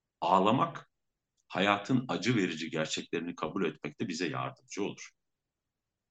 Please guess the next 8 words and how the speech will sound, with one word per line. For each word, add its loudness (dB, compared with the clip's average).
İşte -10
size -10
kocaman -6
hayatın -8
acı -6
verici -8
bir -10
gerçeği. -8